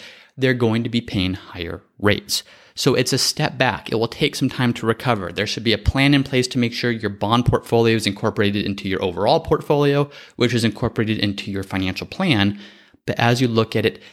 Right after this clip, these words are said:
this will be a net positive. It just won't feel like that for some time because you've gone through some pain and will take a little bit of time to recover.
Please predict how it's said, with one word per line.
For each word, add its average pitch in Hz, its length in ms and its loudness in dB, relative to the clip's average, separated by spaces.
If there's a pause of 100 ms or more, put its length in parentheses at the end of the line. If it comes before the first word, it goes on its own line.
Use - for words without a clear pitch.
(100)
this 107 220 0
will 117 260 0
be 127 220 2
a 113 100 2
net 104 240 0
positive. 135 580 2
It 113 140 -4
just - 160 -4
won't 107 240 -6
feel 156 180 0
like 131 220 0
that 104 180 -4
for 104 120 -4
some 101 180 -2
time 101 300 -4
because 98 400 -6
you've 98 180 -4
gone 113 240 4
through 120 160 2
some 107 160 2
pain 98 300 -4
and 87 40 -4
will 90 80 -6
take - 220 0
a 113 60 2
little 104 140 4
bit 95 80 0
of 87 80 -4
time 90 200 -6
to - 80 -6
recover. - 500 -6